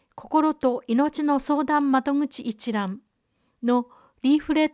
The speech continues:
トを配布しています。配布場所は市役所本庁舎や各支所、図書館などのほか、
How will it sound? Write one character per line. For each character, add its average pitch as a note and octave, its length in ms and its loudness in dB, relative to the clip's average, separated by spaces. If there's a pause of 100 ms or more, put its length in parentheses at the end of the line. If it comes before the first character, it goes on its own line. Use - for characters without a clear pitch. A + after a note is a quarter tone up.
ト D#4 160 2
を D4+ 40 2
配 A#3 280 -2
布 A#3+ 140 -8
し - 140 -8
て A3+ 100 -4
い F#3 140 -4
ま F3+ 180 -6
す。 - 260 -14 (960)
配 D4 240 -2
布 D4+ 100 -4
場 C4+ 160 0
所 G#3+ 200 -6
は G#3 220 -6 (420)
市 - 240 -6
役 D4+ 200 -2
所 D4 220 -4
本 C#4+ 240 -2
庁 A#3 260 -2
舎 G#3 220 -6
や F#3 260 -6 (380)
各 C4 300 -4
支 A3+ 200 -8
所、 - 280 -6 (400)
図 C4 80 -6
書 D#4+ 180 0
館 D#4 200 -2
な C#4 180 0
ど C#4 120 0
の B3 140 0
ほ G#3 140 -8
か、 - 260 -8